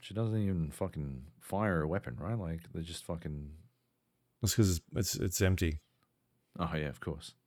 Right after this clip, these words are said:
Speaker 2: Yeah.
Speaker 1: Got reset when she, uh, swi-, changed to the new level. All her shit
Speaker 2: Yeah.
Speaker 1: got taken. Um,
Speaker 2: Take, all
Speaker 1: but
Speaker 2: the ammo got taken away.
Speaker 1: Yeah, exactly. Um, I'm, you know, I'm pumped to play it,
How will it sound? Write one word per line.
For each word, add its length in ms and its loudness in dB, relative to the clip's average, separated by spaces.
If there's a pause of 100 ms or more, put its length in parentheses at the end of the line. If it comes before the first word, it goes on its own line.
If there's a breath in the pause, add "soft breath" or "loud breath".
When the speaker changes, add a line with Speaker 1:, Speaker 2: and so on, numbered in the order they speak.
(480)
Speaker 2:
Yeah. 100 4
Speaker 1:
Got 120 8
reset 440 4
when 200 -2
she, 280 -6
uh, 360 -6 (220)
swi-, 280 -4 (220)
changed 400 -4
to 100 -2
the 60 -6
new 180 -2
level. 300 0 (520)
All 200 2
her 60 0
shit 120 6
Speaker 2:
Yeah. 80 6
Speaker 1:
got 160 -2
taken. 320 -6 (720 soft breath)
Um, 460 8
Speaker 2:
Take, 200 6
all 80 6
Speaker 1:
but 60 10
Speaker 2:
the 100 10
ammo 200 6
got 100 2
taken 220 2
away. 180 -2 (260)
Speaker 1:
Yeah, 120 0
exactly. 480 -6 (560 soft breath)
Um, 420 10
I'm, 340 8
you 120 4
know, 240 6
I'm 80 4
pumped 260 2
to 60 -10
play 280 4
it, 100 0